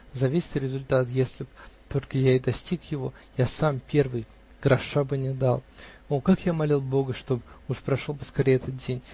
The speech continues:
В невыразимой тоске я подходил к окну, отворял форточку и вглядывался в мутную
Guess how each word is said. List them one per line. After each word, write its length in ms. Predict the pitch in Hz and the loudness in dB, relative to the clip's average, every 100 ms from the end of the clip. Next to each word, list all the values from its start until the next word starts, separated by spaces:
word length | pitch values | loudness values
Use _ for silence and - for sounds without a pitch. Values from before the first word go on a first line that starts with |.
| - - | -18 -6
В 80 | 127 | -2
невыразимой 800 | 135 131 143 135 131 185 175 | 0 2 4 4 2 0 0
тоске 380 | - 139 - 143 | -2 -4 -2 -2
я 60 | 135 | -2
подходил 360 | - - 120 123 | -6 -10 -6 0
к 60 | |
окну, 320 | 120 120 156 151 - - | 0 -2 -6 -8 -14 -10
отворял 380 | 135 139 175 185 | -6 -2 0 -2
форточку 560 | - 143 131 123 - 139 | -4 -8 -8 -10 -6 -6
и 60 | |
вглядывался 560 | 131 - 156 147 - 127 | -2 0 0 -2 -6 -6
в 40 | |
мутную 760 | 131 143 151 170 175 165 151 | -4 -2 -2 -2 -2 -4 -4